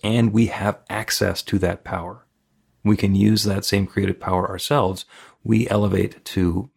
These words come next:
manifester consciousness because we know that it is our beliefs, and we can change our beliefs, we can change our thoughts, we can use this practical prayer technique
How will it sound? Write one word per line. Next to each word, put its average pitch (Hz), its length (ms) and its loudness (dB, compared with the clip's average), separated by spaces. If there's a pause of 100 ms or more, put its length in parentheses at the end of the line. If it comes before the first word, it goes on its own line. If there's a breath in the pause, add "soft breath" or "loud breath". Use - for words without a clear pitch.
manifester 92 520 -4
consciousness 92 680 -12 (260)
because 92 260 -4
we 101 180 4
know 92 220 4
that 90 160 -2
it 90 100 -4
is 90 140 -4
our 92 200 -2
beliefs, 95 460 0
and 92 100 -2
we 92 80 0
can 92 160 -2
change 113 280 0
our 98 80 0
beliefs, 95 360 -4
we 92 80 -6
can 92 140 -6
change 104 300 -2
our 92 100 -2
thoughts, 87 340 -4
we 95 80 -2
can 87 180 -4
use 104 340 2
this 87 140 -4
practical 92 460 -8
prayer 92 260 -4
technique 101 600 -4